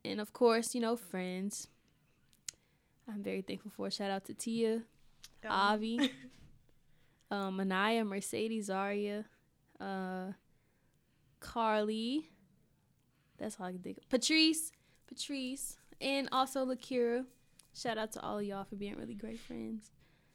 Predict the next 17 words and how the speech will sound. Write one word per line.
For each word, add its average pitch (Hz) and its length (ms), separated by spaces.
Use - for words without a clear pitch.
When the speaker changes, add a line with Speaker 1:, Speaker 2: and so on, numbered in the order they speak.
Speaker 1:
Yeah, 202 160
that's 220 200
what 226 80
I'm 202 60
thankful 202 380
for. 190 240
Speaker 2:
I'm 254 180
thankful 285 380
for 233 580
my 202 200
friends, 196 680
my 185 160
family, 185 800
like, 185 140
all 180 180
my 180 120
family. 180 560